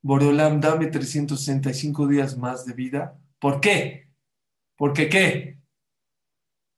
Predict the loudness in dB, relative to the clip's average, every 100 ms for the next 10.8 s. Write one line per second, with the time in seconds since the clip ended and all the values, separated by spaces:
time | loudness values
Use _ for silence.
0 | _ _ -4 -2 0 2 2 0 0 0
1 | 0 -4 -16 _ -10 -6 -4 -2 0 2
2 | 4 4 2 0 -4 -6 -8 -10 -8 -6
3 | -4 -4 -4 -6 -6 -8 -10 -12 -16 -20
4 | _ _ _ _ _ _ -2 2 4 2
5 | 0 -2 -4 -6 -8 -4 -2 -2 -4 -6
6 | -6 -6 -8 -12 _ _ _ _ _ _
7 | _ _ _ _ _ _ _ _ _ _
8 | _ _ -6 -4 -4 -4 -6 -4 -6 -2
9 | -4 -4 -6 -8 -6 -2 -2 -2 -10 -14
10 | -14 -18 -20 -20 _ _ _